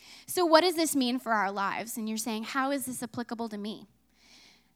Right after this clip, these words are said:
Proverbs twenty-four twenty-seven says, "Prepare your work outside and get everything ready for yourself in the field, and after that, build your house." Why is this important?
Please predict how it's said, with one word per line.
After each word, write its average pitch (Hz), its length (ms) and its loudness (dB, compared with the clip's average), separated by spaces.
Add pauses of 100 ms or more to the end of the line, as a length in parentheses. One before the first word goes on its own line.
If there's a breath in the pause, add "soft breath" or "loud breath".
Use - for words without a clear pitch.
(180)
Proverbs 302 400 6
twenty-four 277 520 0
twenty-seven 226 640 -2
says, 196 260 -4
"Prepare 285 400 2
your 302 200 2
work 240 360 0
outside 202 680 0
and 240 120 -2
get 233 240 2
everything 311 600 4
ready 240 300 2
for 254 160 -6
yourself 233 600 -2
in 214 120 -8
the 208 80 -6
field, 190 480 -8
and 226 160 -6 (160)
after 247 500 4
that, 190 280 -2 (220)
build 208 280 -4
your 202 120 -8
house." 196 580 -6 (300 loud breath)
Why 254 240 6
is 294 180 2
this 285 220 -4
important? 220 520 -6